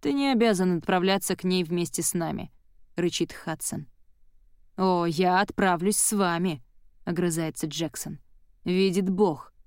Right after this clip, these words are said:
вам понадобится кто-то, чтобы спасти ваши задницы, когда всё полетит к чертям». «А почему, по-твоему,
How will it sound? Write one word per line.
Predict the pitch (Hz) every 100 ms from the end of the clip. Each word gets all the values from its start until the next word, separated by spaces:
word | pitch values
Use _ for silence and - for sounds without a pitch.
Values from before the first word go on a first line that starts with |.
| - - _
вам | 170 202 226
понадобится | 202 214 220 214 190 170 - 185
кто-то, | - 214 202 160
чтобы | - 170 180
спасти | - 190 - 202
ваши | 185 180 220
задницы, | 185 185 - 151 - 156 - - _
когда | - 185 175
всё | 165 -
полетит | 165 165 165 - -
к | -
чертям». | - 170 - 156 - - - - - - - - - - - - - - - _ - - -
«А | 180
почему, | 208 - 311 330 339 240 - -
по-твоему, | - 185 190 226 302 247 175 165